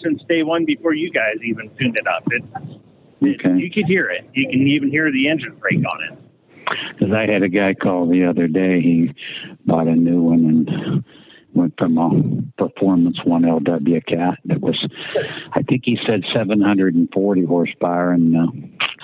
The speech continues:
Speaker 2: yeah, it's, it's quite an adjustment period. I always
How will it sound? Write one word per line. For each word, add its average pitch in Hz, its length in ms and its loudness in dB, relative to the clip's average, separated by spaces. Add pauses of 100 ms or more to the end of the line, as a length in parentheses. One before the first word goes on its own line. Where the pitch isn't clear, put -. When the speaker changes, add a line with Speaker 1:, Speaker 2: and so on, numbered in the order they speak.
(180)
Speaker 2:
yeah, 107 280 2
it's, - 280 -2
it's - 260 -2
quite 135 260 0
an 117 160 2
adjustment 107 640 0
period. 87 580 0 (300)
I 113 180 0
always 147 240 2